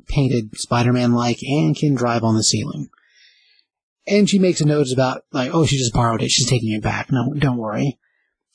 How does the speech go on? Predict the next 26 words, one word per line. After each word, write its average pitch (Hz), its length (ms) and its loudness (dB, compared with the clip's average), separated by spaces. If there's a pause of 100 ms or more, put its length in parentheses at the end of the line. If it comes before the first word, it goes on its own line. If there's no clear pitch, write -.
(120)
Um, 117 360 0
but 123 100 0
they, 151 200 2
uh, 139 180 2
go 151 160 0
ahead 151 140 2
and 143 100 0
drop 139 260 0
a 127 60 -2
cable 139 440 2
and 131 300 0
connect 139 320 0
to 139 80 -4
the, 123 220 0
uh, 120 220 -2 (520)
to 143 100 -2
the 135 60 4
truck 135 360 0 (300)
and, 123 280 0
uh, 117 140 -2
get 135 160 -2
ready 139 220 4
to 120 120 -2
basically 127 460 -2
just, 117 240 -8
to 127 160 -2